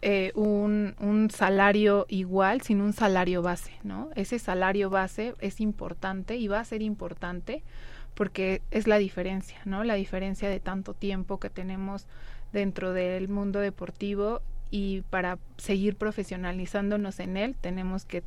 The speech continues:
acabar con nuestras dobles jornadas, ¿no? Lo que muchas ob-, deportistas varoniles no hacen, no tienen dobles, triples trabajos para que les dé, eh, y les alcance para tener una vivienda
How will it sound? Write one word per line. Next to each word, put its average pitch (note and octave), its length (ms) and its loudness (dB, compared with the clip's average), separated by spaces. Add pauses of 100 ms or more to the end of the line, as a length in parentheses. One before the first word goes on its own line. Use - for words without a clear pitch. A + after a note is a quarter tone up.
(140)
acabar F#3 400 -2
con G3 140 -2
nuestras F#3 340 -2
dobles F#3+ 300 0
jornadas, F#3 640 -2
¿no? A3 260 -4
Lo F#3 160 -4
que F3+ 160 -8
muchas F#3+ 480 -2 (480)
ob-, F#3+ 240 2
deportistas F#3+ 720 0
varoniles F#3+ 560 2
no F#3+ 200 0
hacen, G#3+ 260 -2
no F#3+ 100 0
tienen F#3+ 320 0
dobles, F#3+ 340 2
triples F#3 380 -2
trabajos F#3 540 2
para E3 280 6
que - 160 -2
les F3 280 -2
dé, F#3 300 0 (240)
eh, F3 460 0
y F#3+ 140 0
les F3+ 220 0
alcance F#3 440 0
para F3+ 220 -2
tener F3+ 300 -4
una F#3+ 180 -4
vivienda G#3 720 0